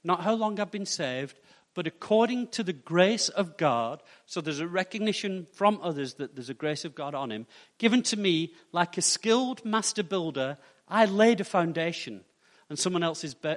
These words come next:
building on it. Now le-, let each one take care how he builds on it." So a foundation has been laid.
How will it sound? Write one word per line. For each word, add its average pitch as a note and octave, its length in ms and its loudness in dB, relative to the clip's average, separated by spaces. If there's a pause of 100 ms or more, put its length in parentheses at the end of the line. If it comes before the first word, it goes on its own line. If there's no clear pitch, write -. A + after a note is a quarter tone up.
building C#3+ 360 -4
on G#2+ 120 -10
it. G2 140 -16 (280)
Now F3+ 140 8
le-, F#3 320 2
let F3+ 200 2
each C4 320 0
one F#3 560 -2 (480)
take G#3+ 340 4
care D3 300 0
how D#3 240 -2
he F3+ 80 -2
builds G#3 360 -8
on C3+ 140 -4
it." - 260 -16 (280)
So G3+ 140 4
a - 20 10
foundation G3 680 6
has A3+ 120 -4
been A#3+ 260 -4
laid. B2+ 420 -4